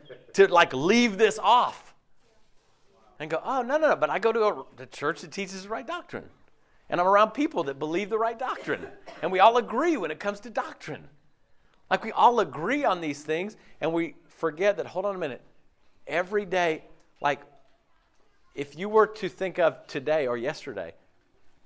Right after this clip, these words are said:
what did you deny in yourself? Uh,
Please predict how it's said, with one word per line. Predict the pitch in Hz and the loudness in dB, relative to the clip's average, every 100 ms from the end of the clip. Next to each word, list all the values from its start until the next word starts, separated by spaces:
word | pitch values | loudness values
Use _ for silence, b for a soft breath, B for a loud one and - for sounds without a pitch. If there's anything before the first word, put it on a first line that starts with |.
| - - | -20 -16
what | 120 180 190 | 4 4 4
did | 220 160 | -4 -4
you | 190 | -8
deny | 143 143 135 143 196 220 | -4 -4 -2 -4 -2 -4
in | 127 113 | -4 -4
yourself? | 98 - 92 73 - - _ - _ _ _ 214 _ _ _ _ - _ - - - _ - _ _ _ _ - - - | -6 -6 -8 -10 -16 -20 _ -20 _ _ _ -20 _ _ _ _ -20 _ -20 -20 -20 _ -20 _ _ _ _ -20 -20 -2
Uh, | - | -2